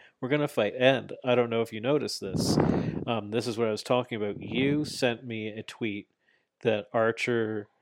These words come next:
was sent a Suzuki-gun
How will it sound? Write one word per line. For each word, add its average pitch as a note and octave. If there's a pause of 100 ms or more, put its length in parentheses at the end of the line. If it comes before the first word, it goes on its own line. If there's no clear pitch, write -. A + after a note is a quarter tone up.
(280)
was A2
sent - (120)
a G#2 (540)
Suzuki-gun A2+